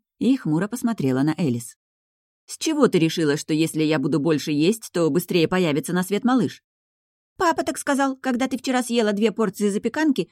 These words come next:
а после и половину пирога». «Я не так сказал», строго посмотрел на дочь Арнелл.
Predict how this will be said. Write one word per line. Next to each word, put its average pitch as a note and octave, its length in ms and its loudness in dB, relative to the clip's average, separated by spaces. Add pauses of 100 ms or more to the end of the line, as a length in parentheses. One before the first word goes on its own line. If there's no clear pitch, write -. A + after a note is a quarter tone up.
а G3+ 120 -2
после A3+ 320 0
и - 40 2
половину G#3 400 2
пирога». A3+ 380 -2 (680)
«Я C#3 340 2
не F3+ 140 0
так A3 200 2
сказал», B2+ 460 -4 (200)
строго D3+ 360 2
посмотрел D3 500 0
на C#3+ 140 4
дочь C#3 220 0
Арнелл. C3+ 360 0